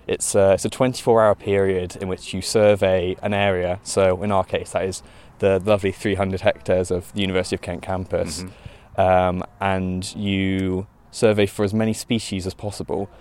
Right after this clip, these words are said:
Speaker 1: So in our case, we carried out twenty different surveys, everything from newts to bats to plants to invertebrates to birds. Um,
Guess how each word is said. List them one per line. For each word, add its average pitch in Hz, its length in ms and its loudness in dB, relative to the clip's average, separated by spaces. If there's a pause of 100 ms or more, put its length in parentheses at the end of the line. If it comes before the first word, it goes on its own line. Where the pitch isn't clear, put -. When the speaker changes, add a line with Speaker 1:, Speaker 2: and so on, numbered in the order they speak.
(100)
Speaker 1:
So - 140 -6
in 107 60 2
our 120 140 4
case, 95 240 -2
we 101 80 -4
carried 98 300 4
out 95 260 4 (240)
twenty 113 340 2
different 98 280 -4
surveys, 92 520 0
everything 101 460 -4
from 92 400 -4 (220)
newts 107 500 -2
to - 80 -16
bats - 540 -2 (180)
to 90 280 -6
plants - 500 -2
to 95 100 -8
invertebrates 95 600 -2
to - 100 -14
birds. 95 520 0 (380)
Um, 92 500 0